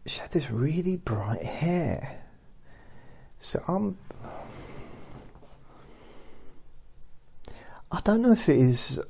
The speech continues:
uh, maybe it's change. <laughs> Maybe, maybe, maybe I struggle with change. I don't know. A little bit, possibly.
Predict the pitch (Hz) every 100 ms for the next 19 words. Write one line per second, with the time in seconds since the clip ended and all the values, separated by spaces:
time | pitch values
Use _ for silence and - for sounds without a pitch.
0 | - - 117 113 80 135 139 156 220 233
1 | 180 - - - - - - - 135 156
2 | 107 92 80 87 - - 123 117 139 135
3 | - - - - 151 185 151 131 127 -
4 | - 95 127 123 110 104 - - 101 95
5 | 95 90 90 - - 90 80 76 78 64
6 | - 90 82 87 80 78 85 - - -
7 | - - - - - 104 101 - 67 -
8 | - - - - - - - -